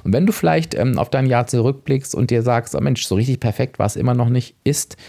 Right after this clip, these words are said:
egal was, ähm, das die richtige Form für dich. Und ich kann dir eigentlich nur empfehlen, jeden Monat, das meine ich völlig ernst, es sind zwölf Termine, entweder am Abspeck-Speaking oder an der Abspeck-Live-Session teilzunehmen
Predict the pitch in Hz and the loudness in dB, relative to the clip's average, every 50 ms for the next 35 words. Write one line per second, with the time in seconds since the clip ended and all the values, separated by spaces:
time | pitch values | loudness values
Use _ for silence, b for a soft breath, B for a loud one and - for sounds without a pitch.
0 | B B B B 87 98 113 117 113 117 120 117 110 101 107 120 151 - - - | B B B B -4 -2 0 2 2 4 4 2 2 2 2 2 2 2 0 -2
1 | - B B B B B B B - 117 117 117 113 113 110 - - - 101 98 | -4 B B B B B B B 0 2 2 4 2 2 0 0 -2 -2 -2 -2
2 | - - - - 107 98 90 82 - - 73 - 80 - - - - - - - | -2 -4 -4 -2 -2 -2 -2 -2 -4 -2 -2 -2 -2 -2 0 0 0 0 -2 -4
3 | - - - - - - - - - - - - - - - 101 104 120 98 78 | -4 -4 -4 -6 -8 -8 -12 -14 -10 -8 -8 -8 -6 -4 -2 0 2 2 2 2
4 | 104 95 90 - 120 113 90 76 92 95 - - - 113 98 98 98 82 - _ | 2 2 2 2 2 2 2 2 2 0 0 0 0 2 2 2 2 0 -2 _
5 | - 101 95 95 98 113 127 135 151 143 117 104 104 104 95 80 76 76 - - | -6 -4 0 2 2 2 4 4 4 4 4 4 4 4 2 2 2 0 -2 -2
6 | - - 95 92 92 95 - - - 98 95 92 - - - - 87 80 - - | -2 0 2 2 2 2 0 0 -2 0 0 0 0 -2 0 0 0 0 0 -2
7 | - - - - - - - 98 101 - - - 110 92 101 98 92 90 87 87 | -4 -4 -4 -4 -2 0 0 2 0 0 0 0 0 2 2 4 4 2 2 0
8 | B B B B B B B B B - 107 127 143 139 139 135 135 143 139 - | B B B B B B B B B 0 0 0 2 2 2 2 2 2 2 2
9 | 113 110 - 107 120 - - - 113 113 - - - 107 107 110 - 123 120 120 | 2 2 2 0 0 -2 0 0 0 0 -2 -4 -2 -2 -2 0 0 0 0 2
10 | 117 117 - _ - 117 113 127 135 117 - 120 117 107 - 104 107 - - - | 0 -2 -6 _ -2 0 2 2 2 2 2 2 2 2 2 2 0 0 -2 -2
11 | 101 - 95 92 92 104 - - 107 - - 104 - - 90 90 95 - - 101 | -2 0 2 2 2 2 0 0 -2 -2 -2 -2 -2 0 0 0 0 0 0 2
12 | 95 95 95 95 92 | 2 4 4 2 2